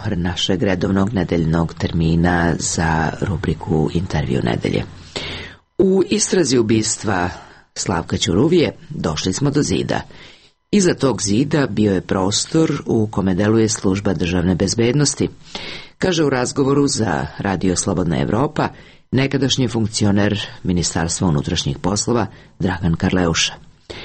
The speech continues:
U okviru policijskog tima koji se bavio visokim kriminalom iz vremena Miloševićevog režima,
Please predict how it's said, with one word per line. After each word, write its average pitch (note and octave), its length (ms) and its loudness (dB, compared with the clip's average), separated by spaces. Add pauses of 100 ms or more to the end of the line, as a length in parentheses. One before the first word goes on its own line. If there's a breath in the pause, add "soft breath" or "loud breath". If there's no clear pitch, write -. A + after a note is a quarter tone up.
(340 loud breath)
U C#3+ 140 2
okviru G#2+ 420 2
policijskog G#2+ 680 0
tima C#3+ 340 2
koji C#2 300 -2
se - 280 -2
bavio D#2+ 480 0
visokim G#2 480 0
kriminalom F#2+ 720 2
iz D2 260 -2
vremena F2+ 300 2
Miloševićevog F2+ 880 0
režima, C3 480 2